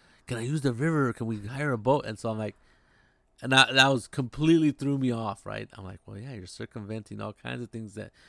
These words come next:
events that could happen or would happen on the road." I'm like, "Sure, okay." But, but they were, they were so suspicious and so cautious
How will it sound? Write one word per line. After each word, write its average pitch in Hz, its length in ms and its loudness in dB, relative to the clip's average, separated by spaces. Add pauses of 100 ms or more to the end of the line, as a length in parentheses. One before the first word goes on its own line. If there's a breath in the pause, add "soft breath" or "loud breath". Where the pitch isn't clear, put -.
(120)
events 120 340 -2
that 107 160 -4
could 143 200 -4
happen 107 360 -4
or 101 120 -6
would 127 220 -2
happen 101 400 -8
on 101 140 -10
the 101 40 -10
road." 120 460 0 (580 soft breath)
I'm 101 80 -10
like, 101 220 -6
"Sure, - 460 -4
okay." 127 360 -4 (420 soft breath)
But, 139 260 4
but 127 180 0
they 151 100 8
were, 147 360 6 (840)
they 120 100 -2
were 113 160 -2
so - 500 0
suspicious - 720 -4
and 98 120 -10
so 120 240 -2
cautious 120 640 2